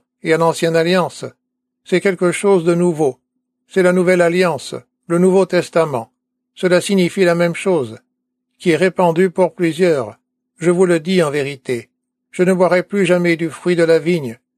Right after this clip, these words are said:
jusqu'au jour où je le boirai à nouveau dans le royaume de Dieu. »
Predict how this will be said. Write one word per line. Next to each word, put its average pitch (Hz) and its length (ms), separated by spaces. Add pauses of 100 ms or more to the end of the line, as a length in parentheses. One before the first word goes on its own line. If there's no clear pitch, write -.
(200)
jusqu'au 185 420
jour 160 300
où 175 240 (160)
je - 120
le 170 120
boirai 170 320
à 170 60
nouveau 147 440 (140)
dans 160 120
le 165 80
royaume 160 460
de 160 140
Dieu. » 151 360